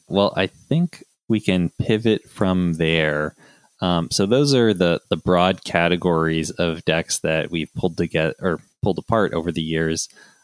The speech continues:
Uh, now we're gonna switch gears to decks that have survived the longest. These are decks that have,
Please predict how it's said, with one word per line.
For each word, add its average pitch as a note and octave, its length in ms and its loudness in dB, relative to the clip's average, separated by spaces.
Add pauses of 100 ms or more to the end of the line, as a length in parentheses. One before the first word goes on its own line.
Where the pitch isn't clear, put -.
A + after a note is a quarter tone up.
(180)
Uh, F2 240 -2
now A2+ 220 0
we're D#3 100 0
gonna B2+ 160 0
switch - 420 -2
gears F#2 540 0 (200)
to F2 600 0 (560)
decks - 300 -2
that F2+ 280 2
have E2+ 460 -4
survived G2 800 0
the F#2+ 120 0
longest. E2 540 -4
These F#2 220 -4
are G#2+ 80 0
decks G2+ 280 -2
that E2+ 140 0
have, E2 260 -2